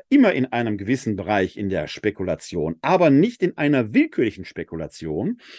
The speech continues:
denn die theologischen Erkenntnismethoden oder die philosophischen Erkenntnismethoden kennen ja zum Beispiel solche Verfahren wie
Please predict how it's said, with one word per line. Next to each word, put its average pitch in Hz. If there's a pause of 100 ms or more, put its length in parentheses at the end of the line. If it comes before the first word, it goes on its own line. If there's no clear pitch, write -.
(320)
denn 165
die 175
theologischen 165
Erkenntnismethoden 175
oder 131
die 117
philosophischen 143
Erkenntnismethoden 147
kennen 185
ja 170
zum 147
Beispiel 135
solche 135
Verfahren 131
wie 127